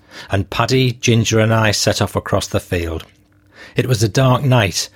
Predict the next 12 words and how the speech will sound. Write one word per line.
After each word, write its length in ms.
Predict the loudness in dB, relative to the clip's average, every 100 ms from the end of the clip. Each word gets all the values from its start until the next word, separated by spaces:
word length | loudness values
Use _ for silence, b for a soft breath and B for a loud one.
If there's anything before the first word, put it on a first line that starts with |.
| b -6
and 120 | 0
we 100 | 2
managed 420 | 2 2 -2 0
to 140 | 2
avoid 400 | 2 4 2 2
the 100 | -2
guard 420 | 0 2 2 0 0
reaching 400 | -2 -2 -2 -2
the 60 |
cottages 640 | -2 -4 -4 -6 -4 -4 -4
without 360 | -4 -2 -2 -2
mishap. 520 | -4 -2 -4 -8